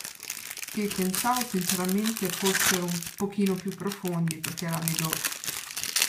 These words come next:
un po' dura, però ci proviamo. A me piacciono tantissimo queste cose qui, queste cose con i ghirigori, diciamo,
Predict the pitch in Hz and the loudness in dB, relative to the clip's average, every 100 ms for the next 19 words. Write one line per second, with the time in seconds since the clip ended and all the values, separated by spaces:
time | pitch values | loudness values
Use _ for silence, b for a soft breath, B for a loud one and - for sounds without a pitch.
0 | - - - - - - - 180 180 165 | 2 2 2 2 -10 -18 -14 -4 -4 0
1 | 202 185 170 175 156 156 170 165 165 170 | 2 2 2 0 -2 -4 -2 -2 -2 -6
2 | - 170 165 - 156 185 254 - B B | -6 -4 -4 -4 -2 -2 -2 -8 B B
3 | B B B 208 254 196 180 170 165 165 | B B B -4 -2 -2 -2 0 -2 -2
4 | 185 180 180 170 - 170 156 147 143 180 | -4 -4 -6 -8 -8 -6 -6 -6 -6 -8
5 | 180 - 156 156 156 156 - 170 160 165 | -8 -12 -8 -6 -6 -8 -4 -2 0 -4
6 | - 165 165 160 156 - 165 - - 151 | -2 0 2 0 -4 -8 -10 -10 -10 -8
7 | 156 - 165 165 170 170 165 151 147 151 | -8 -4 0 2 2 0 -2 -4 -4 -6
8 | 160 165 - - 151 185 | -6 -8 -8 -8 -4 -4